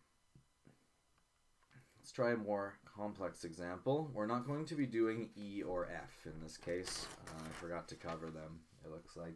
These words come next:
but we won't be doing E or F, we're just doing A through D. So we're given the following series circuit. Uh, the first question is for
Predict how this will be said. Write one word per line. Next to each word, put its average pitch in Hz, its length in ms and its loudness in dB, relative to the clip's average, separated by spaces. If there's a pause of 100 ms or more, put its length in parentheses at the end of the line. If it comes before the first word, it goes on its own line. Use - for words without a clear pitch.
but 73 120 -6
we 82 80 -2
won't 90 200 -6
be 104 80 0
doing 101 280 -2
E 95 140 -2
or 92 140 2
F, 120 240 6
we're 87 120 -2
just 87 160 -8
doing 87 320 -4
A 85 140 -6 (100)
through 82 200 -6
D. 85 300 -8 (680)
So 143 120 -2
we're 147 120 6
given 180 340 4
the 190 80 0
following 120 540 6
series 90 440 0
circuit. 120 460 4 (580)
Uh, 101 380 4
the 90 320 2
first 175 240 4
question 170 520 2 (120)
is 110 180 -2
for 107 300 2